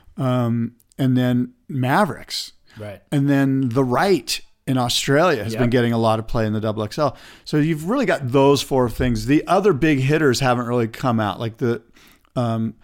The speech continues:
Speaker 1: is it Shipsterns Bluff in South Africa sometimes gets some play.
Speaker 2: Shipsterns Bluff is, um,
Speaker 1: Not Shipsterns.
Speaker 2: Australia.
Speaker 1: Uh, de-, what's the devil?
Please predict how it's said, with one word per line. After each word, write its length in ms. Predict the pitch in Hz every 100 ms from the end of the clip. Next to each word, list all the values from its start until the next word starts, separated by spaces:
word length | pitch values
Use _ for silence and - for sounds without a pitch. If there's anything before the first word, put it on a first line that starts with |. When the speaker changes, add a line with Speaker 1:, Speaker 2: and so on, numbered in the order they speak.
| _ _ -
Speaker 1:
is 120 | 123
it 80 | 120
Shipsterns 600 | - 160 - 160 143 117
Bluff 360 | 131 123 123
in 120 | 123
South 300 | 110 131 113 117
Africa 480 | 110 - 117 -
sometimes 460 | 107 117 107 113 98
gets 180 | 110 -
some 200 | 113 98
play. 480 | - 110 104 107 113 - -
Speaker 2:
Shipsterns 500 | - 190 190 175 127
Bluff 380 | - 127 117 -
is, 380 | 139 117 110 117
um, 280 | 113 104 101 -
Speaker 1:
Not 160 | 214
Shipsterns. 460 | 190 196 - - 143
Speaker 2:
Australia. 600 | 135 - 135 113 104 107 -
Speaker 1:
Uh, 100 | 151
de-, 260 | 117 160 -
what's 240 | 196 -
the 260 | 185 131 117 _
devil? 800 | 139 135 143 135 127 123 120 110